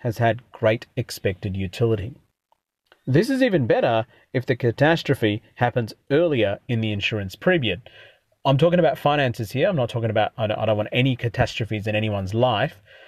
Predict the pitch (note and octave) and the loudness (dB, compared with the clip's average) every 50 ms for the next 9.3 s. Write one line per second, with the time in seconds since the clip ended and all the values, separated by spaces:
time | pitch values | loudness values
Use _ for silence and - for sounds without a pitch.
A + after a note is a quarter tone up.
0 | - - - - - - D3+ C#3 C3+ - C#3 B2 - - - - F3 F3+ F3+ F3+ | -20 -12 -4 -2 0 2 2 2 2 4 2 2 2 2 2 2 2 4 4 2
1 | E3+ B2+ - C3+ C#3 C3 C3 C3 B2+ B2 A2+ G#2 - C#3+ D3 - C#3+ C3 - - | 2 2 2 2 2 2 2 2 2 0 -2 -2 -2 -2 -2 -2 -4 -4 -2 0
2 | - B2 A#2 A#2 A2+ A2+ A2+ A2+ A2 A2 G#2+ A2+ A2+ - - F3 G3+ G#3+ F#3 D3+ | 2 2 4 4 2 4 4 4 4 4 2 0 -2 0 0 0 0 2 0 0
3 | B2+ - - - D3+ D3 C#3 B2 A#2+ - - - _ _ - - - _ _ - | 0 0 0 0 2 2 2 2 0 -2 -8 -12 _ _ -20 -20 -20 _ _ -2
4 | C3 C#3 E3 E3 F#3+ E3 D3+ C#3+ C3+ A#2+ G#2+ - - - - - A3+ A3+ F3 B2+ | 0 0 2 2 2 0 2 2 2 0 0 -2 -6 -6 0 2 2 4 4 2
5 | - - - _ _ _ _ _ _ _ _ - D3+ C#3 C3+ D#3 F3+ G3+ - E3+ | 2 0 -4 _ _ _ _ _ _ _ _ 0 0 2 2 4 2 2 2 2
6 | D3+ C#3+ C3 - - - - - B3 C#4 G#3 D#3 C3 B2 - _ _ _ _ _ | 2 2 0 -4 -12 -6 0 2 4 4 4 4 2 0 -2 _ _ _ _ _
7 | _ - B2+ A#2+ - C#3+ - - - C#3+ C3+ B2 A#2+ A2 A#2+ A#2+ - - A#2+ A#2+ | _ -6 -4 0 0 0 0 0 -2 -2 -2 -2 -2 0 0 0 0 0 0 0
8 | A2 A2 A2 A2 A#2+ A#2+ A#2 - - - G#2+ - - F#3 A3+ - - - D3 B2+ | 2 2 2 2 2 0 0 -2 -6 -10 -8 -2 0 -2 -2 -2 -2 -4 -4 0
9 | - A#2 A2 G#2 A2 | 2 0 0 0 -2